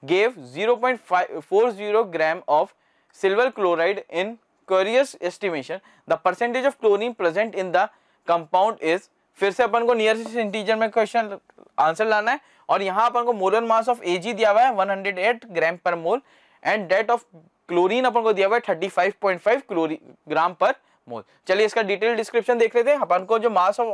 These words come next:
organic compound दिया हुआ है वो दिया हुआ है zero point two five gram, ठीक। Mass of silver chloride अपन को दिया हुआ है कितना?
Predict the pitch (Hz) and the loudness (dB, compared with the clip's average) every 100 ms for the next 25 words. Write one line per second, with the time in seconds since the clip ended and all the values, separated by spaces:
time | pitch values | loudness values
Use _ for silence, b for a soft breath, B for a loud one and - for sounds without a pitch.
0 | 196 170 208 220 208 202 226 208 208 233 | 0 0 -4 -2 0 2 0 2 4 4
1 | 220 202 190 208 285 b b b _ 135 | 2 2 2 2 0 b b b _ -2
2 | 233 254 262 240 226 226 208 220 247 302 | 0 2 0 -2 -2 -2 0 0 0 -4
3 | _ _ _ _ _ _ - 220 254 _ | _ _ _ _ _ _ -4 -2 -2 _
4 | b b b b - 135 143 214 240 262 | b b b b -16 -2 0 2 0 0
5 | 240 202 254 254 233 240 254 240 247 247 | 0 0 0 2 2 2 2 0 2 0
6 | 233 247 247 254 269 262 247 262 | 2 4 4 4 2 0 0 0